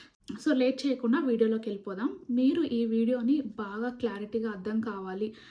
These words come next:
అని అనుకుంటే, మీరు లాస్ట్ వీడియో నాది నేను రిలీజ్ చేశాను, నా పార్ట్ టైమ్ జాబ్ ఎలా ఉంది యూకేలో అని.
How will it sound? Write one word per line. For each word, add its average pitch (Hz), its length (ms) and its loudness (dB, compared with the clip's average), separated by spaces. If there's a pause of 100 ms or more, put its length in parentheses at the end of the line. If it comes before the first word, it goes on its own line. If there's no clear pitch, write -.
(160)
అని 240 140 -2
అనుకుంటే, 240 760 -2 (240)
మీరు 254 160 0
లాస్ట్ 220 400 -2
వీడియో 262 260 2
నాది 240 520 0 (100)
నేను 220 260 -2
రిలీజ్ 226 340 2
చేశాను, 214 360 0
నా 247 120 0
పార్ట్ 208 320 -6
టైమ్ 233 180 0
జాబ్ 220 220 -2
ఎలా 196 240 -4
ఉంది 214 280 -6
యూకేలో 202 480 -8
అని. 185 320 0